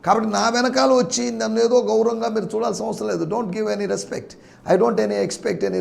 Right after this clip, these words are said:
respect from you. మీ దగ్గర నుంచి నేను ఏదో re-, ఎక్స్‌పెక్టేషన్ చేయడం లేదు. ఎంత ఖచ్చితంగా ఉన్నాడో చూడండి ఈ వ్యక్తి. యేసునందు విశ్వాసం ఉంచాలని,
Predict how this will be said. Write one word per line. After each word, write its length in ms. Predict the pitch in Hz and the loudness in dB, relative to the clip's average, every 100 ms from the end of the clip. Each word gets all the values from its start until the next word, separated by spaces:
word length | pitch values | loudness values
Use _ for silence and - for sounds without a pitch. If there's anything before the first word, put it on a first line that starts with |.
| - | -4
respect 480 | - - - 92 165 | -6 -10 -10 -10 -10
from 220 | 180 214 | -6 -6
you. 180 | 214 143 | -6 -8
మీ 160 | 175 | -6
దగ్గర 180 | 196 233 | -4 -4
నుంచి 140 | 220 | -8
నేను 180 | 202 185 | -6 -6
ఏదో 160 | 202 202 | -4 -4
re-, 140 | 180 180 - - - | -4 -8 -16 -20 -16
ఎక్స్‌పెక్టేషన్ 800 | 160 - 285 196 - 185 - - 151 | -14 -14 -12 -12 -8 -8 -8 -8 -8
చేయడం 200 | 147 101 | -8 -12
లేదు. 160 | 82 - - - _ _ _ _ _ _ _ _ - _ - - - - _ _ _ _ - - - - - 175 | -16 -20 -20 -20 _ _ _ _ _ _ _ _ -20 _ -20 -20 -20 -20 _ _ _ _ -20 -20 -20 -20 -8 -2
ఎంత 460 | 233 220 240 208 - | -2 2 2 2 -2
ఖచ్చితంగా 520 | 208 - 269 240 240 | -4 -2 -2 2 2
ఉన్నాడో 460 | 214 214 208 202 196 | 2 2 2 2 -2
చూడండి 240 | 185 180 160 | -2 -2 -4
ఈ 40 | |
వ్యక్తి. 380 | - - - - - _ _ _ _ _ _ _ _ _ - _ - - _ - 147 | -6 -14 -20 -20 -20 _ _ _ _ _ _ _ _ _ -20 _ -20 -20 _ -2 8
యేసునందు 680 | 190 254 - 285 277 269 | 10 10 10 4 6 6
విశ్వాసం 640 | 269 240 - 262 247 247 | 2 2 2 2 4 2
ఉంచాలని, 720 | 240 214 226 214 208 214 262 | 0 0 4 6 6 2 -2